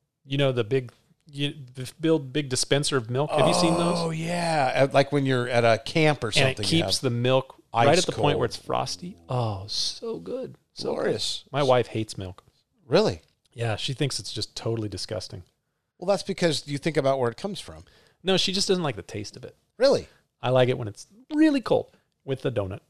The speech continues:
Speaker 2: I like it in my coffee, and I like it in my cereal.
Speaker 1: Mm-hmm, mm-hmm.
Speaker 2: Mm.
Speaker 1: And with an Oreo cookie.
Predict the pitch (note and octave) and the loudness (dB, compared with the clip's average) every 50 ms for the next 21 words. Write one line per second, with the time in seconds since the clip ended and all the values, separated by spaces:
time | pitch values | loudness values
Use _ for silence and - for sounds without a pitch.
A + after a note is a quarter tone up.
0 | _ _ _ _ _ _ _ _ _ _ _ _ _ _ _ _ _ _ _ _ | _ _ _ _ _ _ _ _ _ _ _ _ _ _ _ _ _ _ _ _
1 | _ _ _ - B2+ D#3 F3 - - B2+ A2 G#2 F#2+ F#2+ - - E3 F#3+ F#3+ - | _ _ _ 0 2 2 2 2 0 -2 -2 -4 -6 -4 -2 0 0 0 0 -2
2 | B3 A3+ D3+ A2+ G2+ F#2+ A2+ B2+ B2+ - C#3+ C#3 C#3 C3+ - - G2+ F2 F2+ E2+ | -8 -8 -6 -6 -4 -2 -2 -2 -2 -4 -6 -6 -6 -6 -8 -8 -10 -12 -12 -14
3 | D#2+ F2+ F2 G2 G2+ A2 A2 G2+ - A#2 B2 C#3 D3 - _ - B2+ G2+ F2 A2 | -16 -16 -18 -20 -20 -20 -20 -18 -10 -6 -4 -4 -4 -6 _ -12 -12 -10 -8 -8
4 | A#2+ C3+ C3 _ _ _ _ _ _ - A2+ A2 G#2 G2+ F#2+ F#2 E2+ E2 D#2+ G#2+ | -8 -8 -10 _ _ _ _ _ _ -14 -12 -10 -8 -8 -8 -10 -10 -10 -8 -6
5 | G2+ A2 B2 - - G2 G#2+ G#2+ A2+ B2 C3+ C3 C3 - - G#2 - - G#2+ - | -4 -4 -4 -4 -4 -6 -6 -4 -4 -4 -4 -6 -6 -6 -8 -10 -10 -10 -12 -16